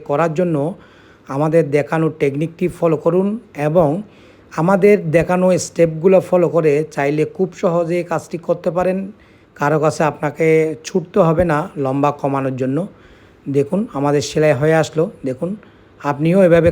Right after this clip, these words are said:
কাজটি করবেন। এখন একটা গিট দিয়ে নিলাম যাতে আর খুলে না যায়, আপনিও একটা গিট দিয়ে নেবেন। এরপরে দেখুন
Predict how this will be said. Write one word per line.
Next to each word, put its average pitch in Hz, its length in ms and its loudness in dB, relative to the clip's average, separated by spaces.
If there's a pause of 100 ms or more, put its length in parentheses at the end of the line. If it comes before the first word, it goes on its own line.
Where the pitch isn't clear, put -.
কাজটি 147 260 -2 (100)
করবেন। 139 280 -2 (640)
এখন 156 300 0 (300)
একটা 180 160 0 (120)
গিট 151 200 -2
দিয়ে 156 160 2
নিলাম 180 200 0 (140)
যাতে 147 240 -2
আর 143 140 0
খুলে 175 240 0
না 180 140 -2
যায়, 175 140 0 (140)
আপনিও 151 340 -4
একটা 147 140 -2 (100)
গিট 135 200 -4
দিয়ে 135 180 -2
নেবেন। 151 200 -2 (520)
এরপরে 180 220 0 (120)
দেখুন 160 240 2